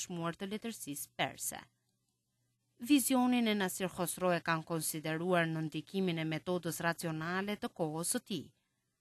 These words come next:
Në këtë vizion, arsyeja është një mjet për të kuptuar të vërtetat e për t'i refuzuar të gjithë pretendimet e kundërshtarëve. Shkolla Ismailie, për t'i tërhequr vëmendjen kundërshtarëve të halifatit, është munduar të prezantojë veten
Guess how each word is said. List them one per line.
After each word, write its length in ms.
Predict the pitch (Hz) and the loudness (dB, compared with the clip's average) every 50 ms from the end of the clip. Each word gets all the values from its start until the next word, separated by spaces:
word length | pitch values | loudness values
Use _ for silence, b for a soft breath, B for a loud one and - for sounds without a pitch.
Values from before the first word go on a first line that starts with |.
| _ - | _ 2
Në 140 | 233 254 247 - | 4 4 4 4
këtë 200 | 226 - 196 170 | 2 0 0 0
vizion, 400 | 156 156 147 147 - 196 190 185 | 0 -2 -4 -2 2 2 4 4
arsyeja 640 | 170 165 160 156 - - - 214 208 190 180 175 165 165 | 4 4 2 0 -2 -2 0 2 4 6 6 6 4 4
është 200 | 156 - - 170 | 2 0 -2 -2
një 60 | 165 165 | 0 2
mjet 220 | 185 190 190 - | 2 2 2 0
për 140 | - 175 165 - | -2 -4 -4 -4
të 60 | 151 | -6
kuptuar 420 | - 160 156 - - 190 180 170 165 | -6 -8 -8 -4 0 2 2 2 2
të 120 | - 156 | -2 -6
vërtetat 600 | 147 151 151 - 202 208 208 196 - 180 175 - - | -6 -6 -6 -4 -2 -2 -2 0 2 2 0 0 -2
e 120 | - 214 202 | -4 -6 -4
për 200 | - 190 175 - | -2 -4 -4 -4
t'i 220 | - 175 160 156 | -4 -4 -2 -2
refuzuar 640 | 156 151 143 - - 175 175 - 262 254 262 247 240 | -2 -2 -4 -6 -8 -10 -8 -4 2 4 4 4 2
të 140 | - 233 208 - | 0 -6 -6 -4
gjithë 200 | - 320 - - | -4 -4 -2 0
pretendimet 720 | - 269 254 - 247 233 214 202 214 214 208 196 190 - 180 | 0 0 0 2 0 -2 -2 -4 -4 -2 -2 -2 -2 -2 -6
e 40 | - | -6
kundërshtarëve. 720 | - 180 170 160 156 - - 147 135 156 156 - - - - _ _ _ _ _ _ _ _ _ _ _ - | -6 -6 -6 -6 -6 -8 -10 -10 -8 -8 -8 -10 -12 -14 -16 _ _ _ _ _ _ _ _ _ _ _ -16
Shkolla 320 | - - - 262 240 233 220 202 | -6 2 4 4 6 6 4 2
Ismailie, 800 | 190 - - 185 165 165 160 156 147 151 165 190 226 262 294 311 - _ _ _ _ _ _ - | 2 0 -2 -2 -2 0 -2 -2 -4 -2 -2 0 0 0 0 -2 -6 _ _ _ _ _ _ -2
për 120 | 226 - | -2 0
t'i 100 | 220 202 - | 0 0 2
tërhequr 480 | 190 208 233 285 330 302 - 294 262 208 | 0 0 2 0 -2 0 0 0 0 2
vëmendjen 560 | 240 247 254 277 285 277 226 185 175 165 160 | 4 4 6 6 6 4 4 2 0 -2 -2
kundërshtarëve 720 | - 160 160 160 156 147 - - 185 180 180 180 170 165 165 - | -4 -4 -4 -2 -2 -4 -4 -2 0 2 2 2 2 0 -2 -4
të 100 | 160 - - | -4 -2 -2
halifatit, 640 | 185 170 165 160 - - 160 151 147 139 160 160 - - _ _ _ _ - | -2 -2 -2 -6 -8 -8 -8 -8 -8 -6 -8 -8 -10 -10 _ _ _ _ -8
është 160 | 196 - - 208 | -8 -4 -2 0
munduar 400 | 190 185 175 175 175 170 170 - | 0 0 2 2 0 0 0 -4
të 80 | 156 | -8
prezantojë 640 | - - 160 151 - 156 151 156 156 - 175 160 147 | -8 -8 -8 -6 -6 -8 -8 -10 -10 -10 -10 -10 -10
veten 400 | 151 156 156 151 - 196 220 | -10 -12 -12 -6 -4 -4 -4